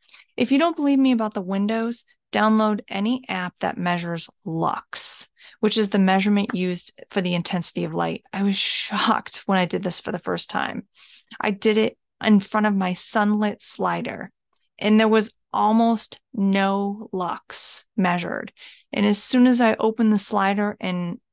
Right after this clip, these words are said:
my phone was able to receive the natural sunlight from outside unfiltered, it was crazy to me how much this transparent window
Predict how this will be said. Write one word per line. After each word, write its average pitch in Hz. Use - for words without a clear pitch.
my 180
phone 208
was 202
able 190
to 190
receive 196
the 175
natural 185
sunlight 196
from 190
outside 190
unfiltered, 196
it 214
was 208
crazy 220
to 196
me 202
how 202
much 190
this -
transparent 214
window 190